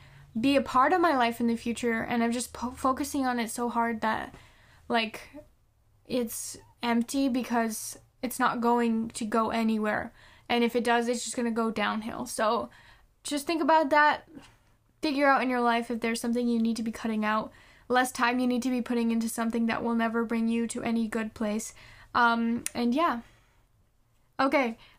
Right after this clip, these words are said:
I just researched some, and I found a couple that made me laugh. So here's this one.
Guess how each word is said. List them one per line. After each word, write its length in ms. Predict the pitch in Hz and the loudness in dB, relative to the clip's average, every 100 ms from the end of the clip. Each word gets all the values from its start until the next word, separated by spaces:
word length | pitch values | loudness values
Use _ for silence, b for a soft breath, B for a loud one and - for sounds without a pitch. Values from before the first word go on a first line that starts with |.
| - | 0
I 80 | 247 | 0
just 220 | 240 262 | 2 0
researched 480 | 277 302 320 294 - | 0 0 0 -2 -4
some, 360 | - 311 311 262 | 0 2 2 -2
and 180 | 254 254 | -2 0
I 100 | 247 | 0
found 300 | 240 269 269 | 2 2 2
a 100 | 247 | -2
couple 380 | 254 254 247 240 | 0 0 0 0
that 220 | 233 - | 0 0
made 200 | 233 233 | 0 0
me 120 | 226 | 0
laugh. 240 | 220 240 - | 0 -2 -4
So 260 | - 254 247 | -6 -2 0
here's 420 | 269 277 269 - b b b b | 2 2 0 -6 b b b b
this 220 | 247 277 269 | 0 0 2
one. 400 | 247 240 240 | 2 2 0